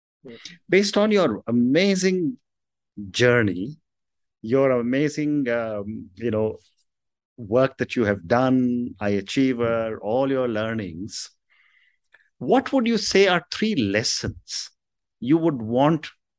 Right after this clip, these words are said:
Speaker 2: our viewers and listeners to take away from your journey and from our conversation?
Speaker 1: See,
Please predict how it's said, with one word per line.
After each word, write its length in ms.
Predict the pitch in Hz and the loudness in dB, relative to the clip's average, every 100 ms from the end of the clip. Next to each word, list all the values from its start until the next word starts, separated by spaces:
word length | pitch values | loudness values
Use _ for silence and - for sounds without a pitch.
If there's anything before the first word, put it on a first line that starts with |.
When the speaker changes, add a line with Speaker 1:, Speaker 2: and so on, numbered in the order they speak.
| _ | _
Speaker 2:
our 180 | 123 127 | -2 0
viewers 360 | 110 120 127 117 | 2 2 2 0
and 140 | 101 | -4
listeners 440 | 98 110 - 117 - | -4 -6 -4 -6 -8
to 100 | 104 | -6
take 260 | 101 98 | -4 -4
away 380 | 95 98 98 120 _ _ _ | -4 -2 -2 -4 _ _ _
from 240 | - 110 | 0 0
your 260 | 101 135 156 | 4 6 6
journey 420 | 127 120 127 135 | 6 4 6 4
and 120 | 107 | 2
from 160 | - 104 | 0 -2
our 120 | 98 | -2
conversation? 720 | 98 90 87 101 90 - 131 _ _ _ _ _ _ _ _ _ _ _ _ _ | -6 -8 -8 -6 -8 -8 -16 _ _ _ _ _ _ _ _ _ _ _ _ _
Speaker 1:
See, 500 | - - - 160 - | -8 -2 0 -2 -6